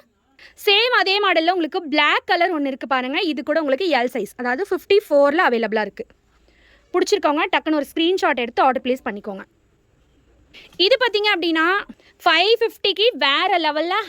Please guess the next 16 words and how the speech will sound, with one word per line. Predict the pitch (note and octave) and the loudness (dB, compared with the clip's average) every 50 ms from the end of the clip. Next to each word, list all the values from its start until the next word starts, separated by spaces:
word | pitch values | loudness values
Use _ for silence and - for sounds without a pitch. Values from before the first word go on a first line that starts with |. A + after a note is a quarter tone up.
| A#3+ A3+ | -8 -10
ஹேண்ட் | B3 B3 C4+ D4+ F4+ G4 F4 F4 | -6 -4 -2 -2 -2 -2 -2 -2
ஒர்க் | E4 C#4+ - - | -2 -2 -2 -4
கலெக்ஷனுங்க. | B3+ B3+ C4 - - D4 C#4 B3+ C4 D4 F4+ | -4 -4 -4 -6 -6 -6 -6 -4 -4 -4 -6
இது | F4 C#4 | -4 -4
பாருங்க, | - B3+ B3 B3+ C4+ D4 E4 F4 | -2 -2 -2 -2 -2 -2 -2 -2
ரொம்பவே | C#4+ A#3 A#3 C4 D4+ E4 F#4+ - F4 F4 | -4 -4 -6 -6 -4 -2 -2 0 0 0
அழகான | E4 C4+ C4 A#3+ C4 C#4 D4+ E4+ F4 D4+ D4 | 0 0 0 -2 -2 0 0 0 -2 -2 -2
கலெக்ஷன். | C#4 C#4 C#4 - G4 B4 - - - - - - - - | -2 -2 -2 -4 -4 -4 -6 -8 -18 -20 -20 -20 -4 0
எக்ஸ் | B3 C#4 C#4+ - - A#4+ | 2 2 2 0 0 2
எல் | A#4 G#4 | 2 2
சைஸ். | F4 C4 - - | 2 0 -2 -4
இது | A#3 G#3 A#3 | -6 -6 -4
பார்த்தீங்கன்னா, | C4+ B3 C#4 C4+ C#4+ F4+ A#4 B4+ B3 | -4 -4 -2 0 0 0 0 0 0
ஐம்பத்தி | C4 D4 D4+ F#4 F#4 - G#4 - | 0 0 0 0 2 2 2 2
ஆறுக்கான | C#4 C#4 D4 E4+ G4+ G#4+ G4+ - E4+ D4+ D#4 | 2 4 4 4 4 4 2 0 0 -2 0
இன்ச் | G4+ F4+ D4 C#4+ C4+ - | 0 2 2 2 2 0